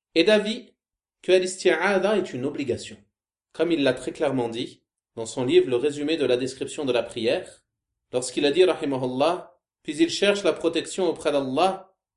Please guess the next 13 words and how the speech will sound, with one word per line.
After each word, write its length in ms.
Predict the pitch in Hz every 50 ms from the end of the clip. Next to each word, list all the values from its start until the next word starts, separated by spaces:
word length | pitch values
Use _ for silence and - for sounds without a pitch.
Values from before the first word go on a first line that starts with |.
| _ _ -
et 100 | 117 110
ceci 400 | - - 113 135 - - - 151
est 180 | 135 135 - 147
obligatoire, 920 | 139 135 127 117 120 113 110 - - 127 135 151 156 - - - _ _ _ _ _ _ _ -
et 140 | 110 107 110
il 100 | 110 107
est 60 | 104
dans 120 | 104 110
le 180 | 107 107 98 101
péché 600 | - 123 123 120 - - 165 196 - - _ _ _ _ _ _ _ _
s'il 260 | - - - 135 113
le 80 | 107 104
délaisse. » 680 | 98 92 85 - - - - - - - - - _